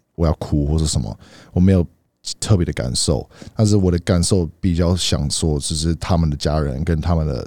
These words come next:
最亲密的那些人是算可怜的，因为就看他们的表情，就觉得说要怎么跟他们安慰，就，就 it's gonna be okay。就是你现在难过是没有错，但是你的生活还是有。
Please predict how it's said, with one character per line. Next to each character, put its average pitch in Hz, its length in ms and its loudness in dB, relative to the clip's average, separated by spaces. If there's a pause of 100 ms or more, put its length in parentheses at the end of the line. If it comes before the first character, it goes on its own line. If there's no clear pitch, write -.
最 98 180 2
亲 - 260 0
密 87 220 4
的 69 340 -4
那 85 140 -2
些 85 160 0
人 71 160 -2
是 82 340 0
算 73 200 -2
可 69 160 -6
怜 62 160 -10
的， 60 80 -12
因 95 40 -2
为 90 220 2
就 - 80 0
看 - 160 -2
他 95 80 6
们 85 80 4
的 82 60 2
表 69 200 -4
情， 60 300 -6 (320)
就 101 80 0
觉 90 80 2
得 80 80 2
说 80 320 0 (1160)
要 143 160 4
怎 135 100 2
么 95 100 4
跟 101 120 4
他 98 100 6
们 101 100 6
安 80 200 2
慰， 71 200 0
就， 87 220 2
就 87 280 0
it's - 180 -2
gonna 90 180 2
be 82 180 2
okay。 - 380 -4 (640)
就 95 100 -4
是 95 320 4
你 90 140 4
现 123 180 4
在 113 140 6
难 82 200 2
过 80 280 2
是 104 160 0
没 101 80 6
有 67 80 2
错， 67 340 -2
但 95 140 2
是 87 300 2 (640)
你 92 160 0
的 82 80 4
生 90 220 2
活 80 120 2
还 73 160 0
是 78 160 -2
有。 71 120 -2